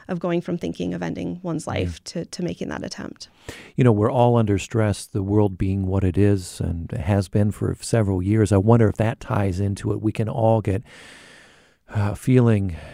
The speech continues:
Speaker 2: exasperated by the world as it is. Uh, does that tie into it, uh, at all, do you think?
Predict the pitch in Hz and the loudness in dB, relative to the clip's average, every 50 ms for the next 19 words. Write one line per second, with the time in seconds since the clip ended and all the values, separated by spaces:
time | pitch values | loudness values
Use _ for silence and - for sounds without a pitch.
0 | - - 101 104 110 104 92 - 107 104 110 - - - 107 104 101 101 98 101 | -10 -6 -4 -4 -4 -2 0 2 2 4 2 0 0 -2 0 2 4 4 2 2
1 | 92 85 98 92 90 85 82 87 87 92 101 107 113 110 110 110 110 101 104 117 | 0 0 -2 -2 -2 -2 -4 -4 -4 0 4 6 6 6 6 6 4 2 0 -2
2 | - - - 101 98 - 110 98 104 104 107 107 101 95 92 - - - - 131 | -4 -2 -2 -2 0 0 0 0 2 2 2 2 0 -2 -4 -8 -12 -10 -8 -6
3 | 98 98 - - 120 92 - 104 - - 123 156 190 - - 156 143 147 160 160 | -8 -8 -8 -10 -2 2 2 2 4 2 0 0 0 -4 -6 -2 -2 0 0 0
4 | 156 143 - 156 151 147 151 185 226 - _ - 117 110 110 113 117 110 107 - | 0 -2 -2 0 0 2 2 0 -4 -10 _ -4 0 2 2 2 2 0 -2 -4
5 | _ _ - 113 113 - 110 113 117 127 147 156 139 139 143 143 147 139 - 160 | _ _ -4 -2 0 0 0 2 2 2 2 0 -2 -4 -2 -2 -2 -2 0 0
6 | 160 170 170 - - _ | 0 0 -2 -6 -14 _